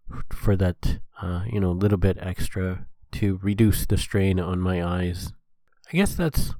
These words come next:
really all my overall thoughts. I paid fourteen fifty for it at the time I got it.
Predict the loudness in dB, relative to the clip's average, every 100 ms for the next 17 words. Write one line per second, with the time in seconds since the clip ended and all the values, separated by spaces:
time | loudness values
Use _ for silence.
0 | -2 0 2 2 4 4 4 4 6 6
1 | 6 4 2 0 -8 -12 6 6 8 2
2 | 2 0 -2 -8 _ _ _ -20 -6 4
3 | 6 6 4 4 4 2 0 -2 -2 0
4 | 2 2 4 4 2 0 -8 -10 2 4
5 | 6 4 4 2 -2 0 2 2 2 0